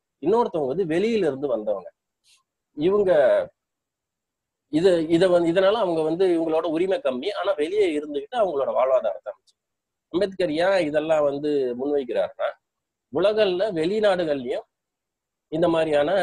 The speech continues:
சிதறுண்ட, அதாவது ஊருக்கு வெளியவும் உள்ளேயுமா ரெண்டு சமூகங்களா வசிச்சிருக்காங்க அப்படின்ற விஷயத்தை ப்ரூவ் பண்றதுக்காக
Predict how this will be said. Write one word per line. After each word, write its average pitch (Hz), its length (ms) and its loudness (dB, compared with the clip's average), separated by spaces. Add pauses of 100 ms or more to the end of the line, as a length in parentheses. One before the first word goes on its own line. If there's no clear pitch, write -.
(460)
சிதறுண்ட, 160 400 0
அதாவது 147 220 2
ஊருக்கு 170 280 2
வெளியவும் 165 600 0 (100)
உள்ளேயுமா 156 520 0
ரெண்டு 156 240 -2
சமூகங்களா 143 600 -2
வசிச்சிருக்காங்க 123 760 -4 (640)
அப்படின்ற 127 460 0 (960)
விஷயத்தை 135 420 -6
ப்ரூவ் 196 260 -2
பண்றதுக்காக 110 520 -4